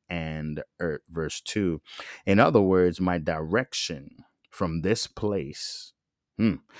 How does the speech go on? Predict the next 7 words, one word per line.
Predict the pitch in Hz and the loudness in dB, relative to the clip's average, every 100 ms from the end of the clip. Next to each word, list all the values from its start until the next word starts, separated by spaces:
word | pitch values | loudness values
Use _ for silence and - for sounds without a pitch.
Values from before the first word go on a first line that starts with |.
| - | -12
from | - 92 85 | -2 0 4
this | 113 98 | 4 4
valley, | 85 107 95 76 73 - | 0 -2 -2 -6 -10 -6
it | 82 - | -6 -6
comes | - 104 85 78 | -6 -2 -2 -4
from | - - 78 | -8 -8 -6
God. | 80 87 - - - | -4 -6 -8 -18 -20